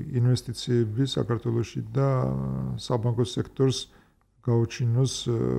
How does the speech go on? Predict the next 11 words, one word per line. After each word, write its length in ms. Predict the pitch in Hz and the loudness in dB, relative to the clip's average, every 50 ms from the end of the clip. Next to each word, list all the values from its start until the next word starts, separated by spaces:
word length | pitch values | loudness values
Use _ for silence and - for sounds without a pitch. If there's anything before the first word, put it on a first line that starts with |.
| 127 123 | 0 0
გარკვეული 580 | 120 - 120 117 107 - 123 120 117 113 110 | 0 2 0 0 2 2 2 2 2 0 -2
სტიმულები 560 | - - - - 131 120 120 117 117 107 98 113 | -4 -4 0 2 4 4 4 4 2 2 2 0
იმისათვის, 460 | 113 113 110 - 127 120 - 120 113 | 0 0 0 0 -2 -2 -2 -6 -4
რომ 160 | 117 139 127 | -2 0 2
მან 140 | 120 113 110 | 2 2 2
გასცეს 340 | 104 117 113 - - 117 - | 2 2 0 0 -2 -6 -8
კრედიტები 560 | - - 120 120 110 - - 127 117 113 123 | -4 -2 -2 -2 -2 0 -2 -2 -2 -2 -2
და 100 | 113 143 135 | -2 0 0
ამ 100 | 127 104 | 0 0
შემთხვევაში, 560 | - 120 - - - 120 117 110 - - 135 | -4 -8 -10 -6 -2 -2 -2 -2 0 0 0
ე, 960 | 139 131 - - - - - - _ _ _ _ _ 123 117 113 113 113 110 | 0 0 -2 -8 -16 -20 -20 -20 _ _ _ _ _ -14 -12 -8 -6 -4 -4